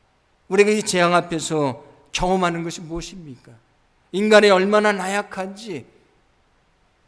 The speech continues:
인간이 얼마나 무능한지를 깨닫지 않습니까? 인간이 할 수 있는 일이 많지 않다는 것을 경험하지 않습니까? 그들에게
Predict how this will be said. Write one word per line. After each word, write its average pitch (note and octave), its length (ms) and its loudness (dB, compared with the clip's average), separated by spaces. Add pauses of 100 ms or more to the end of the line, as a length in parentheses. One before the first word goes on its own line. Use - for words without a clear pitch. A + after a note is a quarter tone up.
(880)
인간이 A#3 460 2
얼마나 A#3 400 4
무능한지를 F3 840 -4 (520)
깨닫지 G#3+ 420 -10
않습니까? E3+ 640 -18 (600)
인간이 G#3+ 420 6
할 A#3+ 140 0
수 - 180 -6
있는 A3+ 260 2
일이 G#3 500 -2 (1120)
많지 A#3 400 0
않다는 A3+ 400 -4
것을 G#3+ 460 -8 (100)
경험하지 F#3 520 -10
않습니까? E3+ 680 -20 (760)
그들에게 E3+ 840 0